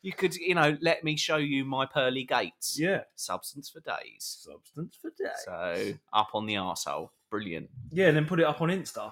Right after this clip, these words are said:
Speaker 2: Awesome idea, herbalist.
Speaker 1: Um, put it up on Insta. <laughs> Yeah.
Speaker 2: Yeah.
Speaker 1: Yeah, exactly. Look at all these. Look at all these lovely people chatting away.
Speaker 2: Mm.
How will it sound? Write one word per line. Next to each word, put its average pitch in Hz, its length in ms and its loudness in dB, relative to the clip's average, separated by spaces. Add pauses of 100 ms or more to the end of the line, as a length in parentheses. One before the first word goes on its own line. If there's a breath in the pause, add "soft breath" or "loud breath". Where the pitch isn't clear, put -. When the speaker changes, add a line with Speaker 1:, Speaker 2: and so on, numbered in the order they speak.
(140)
Speaker 2:
Awesome 151 400 -2
idea, 110 300 -4
herbalist. 110 580 -6 (460)
Speaker 1:
Um, 95 640 6 (1120)
put 147 160 2
it - 60 4
up - 140 -2
on 135 80 -2
Insta. 135 380 -2
<laughs> 180 180 -10
Yeah. 226 80 -4
Speaker 2:
Yeah. 170 320 -2 (880 soft breath)
Speaker 1:
Yeah, - 120 -10
exactly. 98 680 -10 (440 soft breath)
Look - 140 -4
at 151 40 0
all 156 160 0
these. 156 400 0
Look 143 100 -6
at 135 60 -4
all 143 120 0
these 123 220 0
lovely 110 260 4
people 104 300 -6
chatting 95 420 -2
away. 90 260 0
Speaker 2:
Mm. 226 320 0